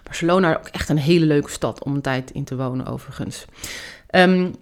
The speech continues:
dus ik had al wel wat eerder, eh, eerdere buitenlandervaring. En eigenlijk zit het buitenland ook heel erg in mijn familie, want mijn oma, die was Zuid-Afrikaans. En, eh, die was mijn Nederlandse opa tegengekomen, eh,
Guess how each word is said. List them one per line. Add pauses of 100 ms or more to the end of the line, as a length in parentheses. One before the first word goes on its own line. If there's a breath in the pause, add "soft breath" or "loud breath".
(120)
dus
ik
had
al
wel
wat
eerder,
eh,
eerdere
buitenlandervaring. (300 loud breath)
En
eigenlijk
zit
het
buitenland
ook
heel
erg
in
mijn
familie,
want
mijn
oma,
die
was
Zuid-Afrikaans. (720)
En,
eh,
die
was
mijn
Nederlandse
opa
tegengekomen,
eh,